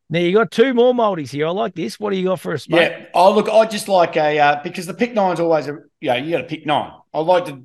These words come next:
Speaker 2: bring it down a little bit
Speaker 1: Yep.
Speaker 2: and just say, "Here's my four certainties. Here's my <laughs> four that I really like."
Speaker 1: Yep.
Speaker 2: I reckon, and these are all gonna, I'm gonna take all these at the line. So
Speaker 1: Yep.
Speaker 2: put these into the, into the, uh, app. I'm gonna take Port Adelaide at the line.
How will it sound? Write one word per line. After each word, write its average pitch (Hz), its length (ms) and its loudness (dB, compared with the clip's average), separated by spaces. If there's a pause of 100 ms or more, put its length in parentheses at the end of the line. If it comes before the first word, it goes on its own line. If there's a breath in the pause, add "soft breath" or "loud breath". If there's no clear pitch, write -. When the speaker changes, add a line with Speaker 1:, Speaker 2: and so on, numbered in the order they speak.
(120)
Speaker 2:
bring 180 160 -2
it 131 120 -4
down 170 300 2
a 156 60 -2
little 151 220 -6
bit 202 140 0
Speaker 1:
Yep. - 60 -12
Speaker 2:
and 143 100 -12
just 151 260 -10
say, 139 300 2 (260 loud breath)
"Here's 196 320 0
my 160 220 0
four 170 340 -2
certainties. 180 720 -4 (400)
Here's 180 280 -2
my 180 220 0
<laughs> - 80 -16
four 190 300 2
that 170 100 4
I 147 120 0
really 156 360 -2
like." 139 320 -2 (380)
Speaker 1:
Yep. 220 200 -2 (220)
Speaker 2:
I 156 80 0
reckon, 165 400 -2
and 156 160 -6
these 214 220 0
are 208 60 0
all 202 120 0
gonna, 170 300 -6
I'm 175 100 -4
gonna 226 140 -4
take 202 260 -2
all 190 160 -2
these 170 160 0
at 175 80 -6
the 143 80 -6
line. 131 360 -2 (180)
So - 160 -6 (100)
Speaker 1:
Yep. 135 220 2
Speaker 2:
put 180 120 -10
these 160 240 0
into 143 220 -8
the, 123 300 -10 (100)
into 135 220 -8
the, 127 180 -4
uh, 120 240 -2 (260 loud breath)
app. 131 200 0 (420)
I'm 139 60 -6
gonna 165 160 -2
take 156 240 -2
Port 196 220 -2
Adelaide 170 360 2
at 165 80 -6
the 147 80 -8
line. 202 400 -4